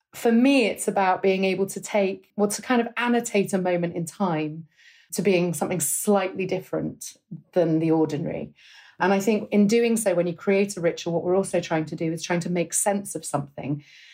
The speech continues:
Maybe we're finding some meaning or some intention. We're perhaps being able to commune with other people in the midst of it. It might be that it's gonna offer us some form of solace or some form of understanding. And that's often why it so often associates itself with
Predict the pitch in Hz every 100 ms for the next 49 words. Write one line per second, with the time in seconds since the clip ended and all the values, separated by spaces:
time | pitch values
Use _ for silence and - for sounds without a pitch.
0 | - - 185 175 175 170 175 147 160 156
1 | 156 160 160 180 175 165 160 151 147 147
2 | 143 - 190 175 - 160 160 151 147 139
3 | 139 - _ - - 175 - - _ -
4 | 170 165 160 156 - 170 160 170 170 160
5 | 151 156 170 151 151 143 143 156 170 175
6 | - 175 165 160 - - _ _ _ -
7 | 170 165 165 156 - 151 147 143 151 143
8 | 143 143 156 139 139 - 170 180 180 -
9 | 147 143 143 151 147 143 135 139 - 156
10 | 160 156 139 139 139 _ _ - 180 202
11 | 202 208 - 196 165 151 147 - 170 170
12 | 165 156 151 156 160 156 151 147 - -
13 | 143 143 143 147